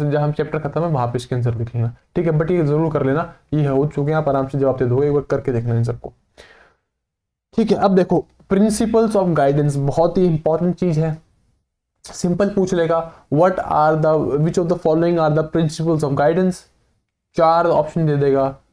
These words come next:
पूछ लेगा, "Only one, only two, वन, टू, वन, टू and three," या फिर ऐसे पूछ लेगा, चार ऑप्शन दे देगा जिसमें से एक गलत दे देगा,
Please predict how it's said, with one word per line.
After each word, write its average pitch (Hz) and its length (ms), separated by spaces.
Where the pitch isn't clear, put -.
पूछ 156 180
लेगा, 151 180
"Only 156 400
one, 151 220
only 147 400
two, 147 60
वन, 143 480
टू, 143 100
वन, 139 420
टू 139 180
and 135 100
three," 131 260
या 139 80
फिर 160 140
ऐसे 156 180
पूछ 160 180
लेगा, 160 360
चार 160 200
ऑप्शन 165 220
दे 147 60
देगा 143 220
जिसमें 151 280
से 160 240
एक 175 200
गलत 160 200
दे 139 160
देगा, 139 320